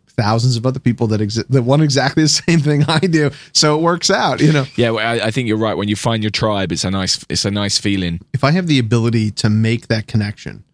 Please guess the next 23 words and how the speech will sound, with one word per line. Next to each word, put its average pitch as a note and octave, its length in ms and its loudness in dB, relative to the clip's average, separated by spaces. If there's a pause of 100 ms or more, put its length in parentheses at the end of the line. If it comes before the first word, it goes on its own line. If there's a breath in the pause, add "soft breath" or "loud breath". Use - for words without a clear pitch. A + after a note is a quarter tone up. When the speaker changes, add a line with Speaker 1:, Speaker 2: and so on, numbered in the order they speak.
(420)
Speaker 1:
um, F2+ 220 -4
I F3+ 100 0
could, G2 320 -2
you C#3+ 120 0
know, F#2+ 260 -4
I D3 100 2
could C#3+ 140 2
have A#2 80 2
made A2 200 2
one A#2 300 2
jacket G2 480 -6 (400)
and G#2 100 -6
be A#2+ 60 -2
like, A2 160 -6
"Wow, B2+ 260 0
man, A2 240 0
like, A2 140 -2
I've, G#2+ 280 -6 (720)
I'm C3 240 4
complete," B2 500 2 (280)
<laughs> - 240 0
you D3 160 4
know? C3+ 240 0